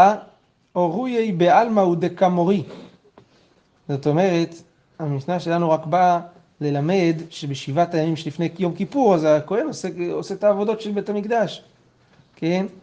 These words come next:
ולא באנו להסביר כאן עכשיו את העבודות ואת הזה, כלומר, את סדר העבודות, לכן,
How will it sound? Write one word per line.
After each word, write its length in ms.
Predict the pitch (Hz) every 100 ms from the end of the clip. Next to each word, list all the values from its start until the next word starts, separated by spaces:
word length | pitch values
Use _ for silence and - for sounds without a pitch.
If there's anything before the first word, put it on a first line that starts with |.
| _ _ _ 139
ולא 180 | 160
באנו 240 | 180 190 185
להסביר 400 | 170 139 147 170
כאן 180 | - 151
עכשיו 480 | 139 170 165 160 156 - _ _ _ _ _ 165
את 160 | -
העבודות 840 | 151 135 127 127 170 208 196 185 151
ואת 220 | 151 147
הזה, 480 | 147 135 175 185 180 175
כלומר, 160 | 156
את 120 | 143 -
סדר 480 | - 202 214 202
העבודות, 560 | 190 175 175 170 165 160
לכן, 380 | 220 370 392